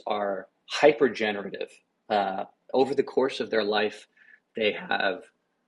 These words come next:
shipped lots of businesses, even if they're just sort of side projects. You know, maybe they've done a big art project of some kind or are prodigious writers. Basically, I think that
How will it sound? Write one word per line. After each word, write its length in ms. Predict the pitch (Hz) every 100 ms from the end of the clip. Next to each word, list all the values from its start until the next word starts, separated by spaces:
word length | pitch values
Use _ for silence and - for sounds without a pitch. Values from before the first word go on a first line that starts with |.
| _ -
shipped 360 | - 156 -
lots 280 | 123 127 -
of 120 | 117
businesses, 680 | 117 113 120 110 113 104 - -
even 180 | 127
if 120 | 113 107
they're 120 | 110
just 240 | 110 -
sort 120 | 101
of 80 | 101
side 360 | - 107 98 -
projects. 720 | 104 101 95 104 95 - - _ _ _ -
You 80 |
know, 100 | 101
maybe 240 | 92 135 143
they've 300 | 123 117 -
done 440 | 117 107 101 98 _ _ _ _ _
a 460 | 113 101 95 92 92 -
big 180 | 151 117 -
art 280 | 107 -
project 460 | - 127 123 123 -
of 120 | 120
some 200 | - 123
kind 600 | 123 120 117 117 117 113
or 280 | 104 98 95
are 420 | 98 95 95 90 _
prodigious 500 | - 123 123 120 107
writers. 760 | 107 113 113 110 107 104 104 - _ _ _ _ _ - _ _ - 107 _ _ _ -
Basically, 500 | 226 214 214 151 135
I 80 |
think 340 | 117 147 135 -
that 300 | 120 107